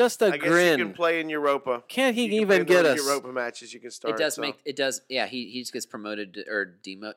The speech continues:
Speaker 3: promoted or demoted to
Speaker 2: I
Speaker 3: the
Speaker 2: don't
Speaker 3: midweek
Speaker 2: know. I
Speaker 3: team.
Speaker 2: mean, the, the midweek team is the team that's been winning, so.
Speaker 3: Yeah, but does that just say more about the Europa competition than the Premier League competition?
Speaker 2: Maybe. Eh, I don't know.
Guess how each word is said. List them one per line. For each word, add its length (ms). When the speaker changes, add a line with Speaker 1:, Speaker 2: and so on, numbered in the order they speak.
Speaker 3:
promoted 440
or 80
demoted 520
to 40
Speaker 2:
I 20
Speaker 3:
the 60
Speaker 2:
don't 80
Speaker 3:
midweek 180
Speaker 2:
know. 160
I 40
Speaker 3:
team. 100
Speaker 2:
mean, 140
the, 240
the 160
midweek 420
team 240
is 120
the 80
team 280
that's 220
been 180
winning, 220
so. 160
Speaker 3:
Yeah, 280
but 240
does 140
that 160
just 200
say 120
more 140
about 220
the 60
Europa 360
competition 680
than 120
the 80
Premier 320
League 160
competition? 320
Speaker 2:
Maybe. 560
Eh, 180
I 60
don't 140
know. 200